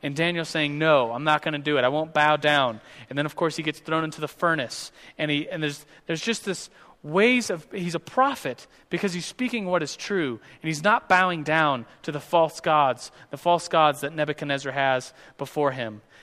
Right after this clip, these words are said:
And so those, very briefly, are the four major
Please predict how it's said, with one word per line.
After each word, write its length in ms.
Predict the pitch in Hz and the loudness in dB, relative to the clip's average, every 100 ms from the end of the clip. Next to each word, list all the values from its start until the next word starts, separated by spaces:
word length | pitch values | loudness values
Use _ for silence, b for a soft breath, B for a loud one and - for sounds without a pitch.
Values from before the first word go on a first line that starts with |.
| - | -12
And 80 | 151 | -4
so 120 | 214 | 0
those, 340 | 202 269 262 190 | 6 6 6 -2
very 340 | 175 220 247 | -4 0 0
briefly, 420 | 185 180 - 147 | -2 -4 -2 -2
are 140 | 156 151 | -2 -4
the 60 | |
four 500 | - - 185 196 190 B B - | -6 -2 0 0 -2 B B -8
major 640 | 160 170 175 170 165 | 0 0 0 -2 -4